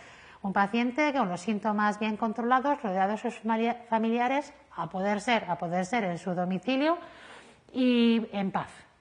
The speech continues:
¿eh? Es morir con dignidad, al fin y al cabo así lo consideramos. Entonces, aquí tenéis a Josefa.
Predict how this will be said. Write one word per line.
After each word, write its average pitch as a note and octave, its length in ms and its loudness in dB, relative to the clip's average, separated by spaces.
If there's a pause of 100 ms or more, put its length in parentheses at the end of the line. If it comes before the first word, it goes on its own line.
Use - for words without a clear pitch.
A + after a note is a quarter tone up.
¿eh? B3+ 220 -8
Es A#3 120 -12
morir G#3 280 -2
con F#3 160 -2
dignidad, F3+ 420 0
al - 240 -20
fin G3 80 -4
y G3 60 -2
al F#3+ 80 -4
cabo G#3 180 0
así G3 160 -4
lo G3 80 -4
consideramos. E3 800 -10 (500)
Entonces, A#3+ 180 0
aquí B3 140 4
tenéis C#4 300 2
a G#3 320 6
Josefa. G#3+ 680 0